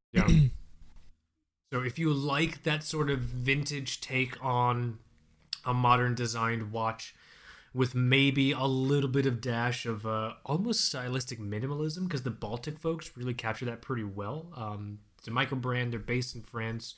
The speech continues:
Speaker 1: Uh, they're not as old as Doxa, but they capture a lot of those similar vintage vibes, at least with the diver. Most everything you're gonna find on there is gonna be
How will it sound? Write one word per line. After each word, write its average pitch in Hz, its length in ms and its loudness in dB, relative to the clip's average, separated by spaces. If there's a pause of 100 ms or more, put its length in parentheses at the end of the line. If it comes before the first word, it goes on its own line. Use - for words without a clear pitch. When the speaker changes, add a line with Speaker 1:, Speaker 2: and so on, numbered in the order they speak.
(440)
Speaker 1:
Uh, 107 160 0
they're 113 160 0
not 127 240 4
as 123 240 0
old 127 260 -2
as 120 160 2
Doxa, 113 400 -4
but 120 180 -6
they 110 100 -4
capture 117 640 -4
a 117 120 -8
lot 113 200 -2
of 113 100 -6
those 113 160 -6
similar 113 420 -8
vintage 110 480 -6
vibes, 110 320 -4
at 107 60 -12
least 117 180 -6
with - 80 -20
the 110 60 -14
diver. 110 500 -6 (1120)
Most 156 240 4
everything 160 280 2
you're 147 100 2
gonna 147 120 2
find 139 240 2
on 139 140 2
there 139 120 2
is 135 100 2
gonna 123 200 0
be 123 400 0